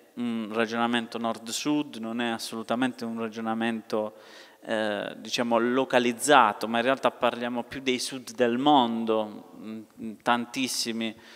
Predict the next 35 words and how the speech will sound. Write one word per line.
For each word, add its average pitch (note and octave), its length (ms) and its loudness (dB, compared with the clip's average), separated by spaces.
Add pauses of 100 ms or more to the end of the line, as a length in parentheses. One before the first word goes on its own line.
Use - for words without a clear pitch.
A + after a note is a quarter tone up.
(340)
eh, A2 380 -8
tantissime B2 480 0
storie A2+ 460 0
ci - 120 -6
arrivano G#2+ 440 -2
dal G#2+ 200 0
Lazio, A2+ 440 -6
dalla G#2+ 180 0
Liguria, A2+ 600 -4
dalla G#2+ 220 0
Lombardia, G#2+ 640 -2
perché A2 300 -6
si, - 300 -6
si - 240 -4
è C#3 40 2
sempre C#3+ 400 -2
migrato. B2+ 540 2
Dal A#2 160 0
milleottocentosessantuno B2 2000 -2
a C3+ 140 6
oggi C#3 420 4
abbiamo A2+ 300 2
perso A2+ 380 -4
circa - 380 -4
trenta A#2 380 -4
milioni A2+ 400 -4
di A2+ 80 -10
italiani, A#2 720 0
che B2+ 140 -8
sono A2+ 260 -6
chiaramente A2+ 800 -4
andati A2+ 400 -6
via, A#2+ 320 0
e A2+ 80 -2
quindi B2 640 -2